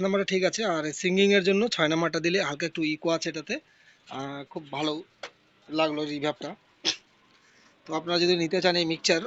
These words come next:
নিতে পারেন, খুব সুন্দর রিভিউ। তো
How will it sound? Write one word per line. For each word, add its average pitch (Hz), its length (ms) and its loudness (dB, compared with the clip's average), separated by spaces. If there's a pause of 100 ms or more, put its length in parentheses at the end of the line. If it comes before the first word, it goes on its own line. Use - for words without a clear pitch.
(120)
নিতে 165 220 2
পারেন, 165 240 2 (1000)
খুব 170 120 -6
সুন্দর 165 320 2
রিভিউ। 165 360 -2 (1040)
তো 160 60 -10